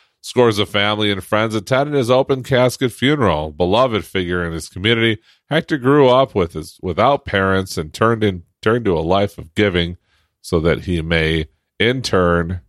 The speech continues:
receive. Receive what?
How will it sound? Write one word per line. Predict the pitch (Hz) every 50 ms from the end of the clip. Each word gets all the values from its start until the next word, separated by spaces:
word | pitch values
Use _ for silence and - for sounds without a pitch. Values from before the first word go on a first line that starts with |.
| _ _ _ _ _ _ _ _ _ _ _ _ _
receive. | - 82 82 - - 113 101 85 80 - - - - _ _ _ _ _ _ _ _ _ _ _ _ _ _ _ _ _ _ _ _ _ _ _ _ _ _ _ _ _ -
Receive | 98 - - 113 107 90 -
what? | 135 123 - - -